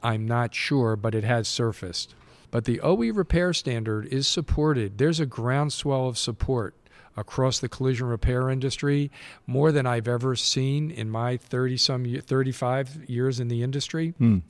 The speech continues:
Speaker 1: And I believe that groundswell of support from all the constituent groups within the industry will continue to help drive that. And I think the insurance industry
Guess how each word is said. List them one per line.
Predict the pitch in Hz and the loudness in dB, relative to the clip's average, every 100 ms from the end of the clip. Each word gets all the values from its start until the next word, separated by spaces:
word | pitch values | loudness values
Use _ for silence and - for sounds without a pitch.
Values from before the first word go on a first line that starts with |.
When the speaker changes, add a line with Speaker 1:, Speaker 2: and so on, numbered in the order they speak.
| - | -4
Speaker 1:
And | 120 | 0
I | 123 | 0
believe | 117 117 123 117 | 0 0 -2 0
that | 113 | -4
groundswell | 104 120 120 123 - 123 117 | -2 -2 0 0 0 0 0
of | 107 | -2
support | 107 - 135 123 107 - - - | -6 -2 2 2 0 -8 -20 -10
from | 113 110 | -4 0
all | 127 | 0
the | 131 | 0
constituent | - 131 - - - - 131 131 | -2 -4 -2 -2 -2 0 -2 -2
groups | 117 120 123 127 - - - - | -2 0 0 -2 -6 -6 -12 -8
within | 117 107 120 | -6 -2 0
the | 127 131 | 0 2
industry | 143 143 - 165 165 165 _ _ - _ | 0 0 -2 0 0 -2 _ _ -20 _
will | - 120 | -4 -4
continue | - 120 104 135 123 120 | -2 -6 -2 -2 -2 -4
to | 110 | -2
help | 104 113 - | -2 -4 -4
drive | 113 113 117 | 0 2 2
that. | 107 104 101 - - | 0 -2 -2 -6 -6
And | 113 | -4
I | 107 | -4
think | 107 147 139 - - - | -2 0 -2 -4 -18 -6
the | 127 | -2
insurance | 113 107 - 220 202 - | 0 2 2 4 2 0
industry | 113 107 - 110 110 107 | 0 -2 -2 0 2 0